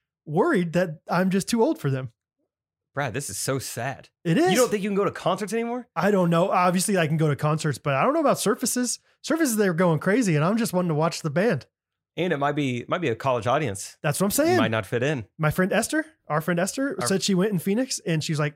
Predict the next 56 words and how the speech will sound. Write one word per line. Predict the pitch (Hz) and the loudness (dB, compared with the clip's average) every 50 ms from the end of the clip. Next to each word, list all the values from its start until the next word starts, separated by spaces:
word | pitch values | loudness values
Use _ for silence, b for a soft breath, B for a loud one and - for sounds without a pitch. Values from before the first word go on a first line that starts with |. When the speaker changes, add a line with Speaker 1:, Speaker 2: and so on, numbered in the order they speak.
| _ 143 | _ -6
Speaker 1:
"Be | 143 175 | -6 -6
prepared | 160 - _ 175 185 196 | -6 -2 _ -2 -2 0
to | 165 | 0
be | 160 156 | 0 0
the | 143 147 | 0 0
oldest | 147 143 143 - | 0 -2 -4 -4
person | 151 135 165 156 | -6 -4 -2 -2
there." | 165 190 202 185 - | -2 -2 -4 -6 -6
Speaker 2:
I | - 123 | -4 -4
don't | 143 139 107 | -4 -4 -6
care. | - 117 92 95 101 - _ _ _ _ _ _ 151 | -8 -10 -10 -10 -12 -14 _ _ _ _ _ _ -6
Speaker 1:
Yeah. | 139 120 117 - | -4 -4 -4 -4
Speaker 2:
I'll | 139 | -6
be | 135 113 | -6 -4
dancing | 92 110 104 98 98 104 95 | -4 -4 -6 -6 -8 -8 -6
harder | 101 98 95 92 95 | -6 -6 -6 -6 -6
than | |
them. | 101 101 104 101 - | -8 -8 -8 -8 -8
Speaker 1:
<laughs> | - - _ - - - _ - - - _ b b b b b b _ _ _ | -10 -8 _ -12 -14 -12 _ -14 -14 -14 _ b b b b b b _ _ _
Speaker 2:
Yeah, | - 170 202 175 123 101 - | -2 0 2 2 0 0 -2
let's | 151 151 - | -6 -4 -2
go | 190 185 | -4 -2
to | 175 196 180 | -2 -4 -4
the | - | -6
Surfaces | 147 - 196 156 110 113 98 | -6 -6 -6 -4 -6 -6 -6
concert. | - 107 101 98 104 98 98 - _ _ | -6 -8 -8 -8 -10 -12 -12 -16 _ _
Speaker 1:
Okay. | 151 135 139 139 123 - _ _ _ _ _ _ _ _ _ _ _ _ _ _ _ _ _ _ _ _ - | -4 -2 -2 -2 -4 -8 _ _ _ _ _ _ _ _ _ _ _ _ _ _ _ _ _ _ _ _ -4
Speaker 2:
I | 117 113 | -2 0
don't | 110 | 0
know | 104 | 0
when | 101 98 | 0 -2
we | 98 98 | -4 -4
fly | 107 101 | -6 -6
to | 92 92 | -6 -6
Pittsburgh, | - 104 95 - 101 92 95 95 | -8 -10 -10 -10 -12 -12 -12 -10
but | - 98 92 | -8 -8 -6
if | 104 | -6
we | 110 107 | -6 -4
can | 104 | -4
make | 104 104 101 | -4 -4 -4
it | 104 | -4
happen, | 107 101 101 95 | -4 -4 -6 -8
I | 92 | -10
would | 92 92 | -10 -10
love | 98 92 - | -12 -14 -14
to. | - 90 90 - _ - | -16 -18 -18 -18 _ -8
Speaker 1:
No, | 165 131 110 107 - - _ - | -6 -6 -6 -8 -12 -18 _ -4
there's | 170 156 135 151 | -2 0 0 2
no | 151 | 2
way | 143 139 135 | 2 2 0
you | 131 | -2
fly | 123 - 143 127 123 | -2 -2 -4 -4 -2
Speaker 2:
<clears throat> | |
Speaker 1:
during | 117 - - 151 135 127 117 | -2 0 0 0 0 -2 -4
the | 110 | -6
concert. | - 147 147 156 - 156 - - | -10 -10 -14 -12 -14 -14 -16 -16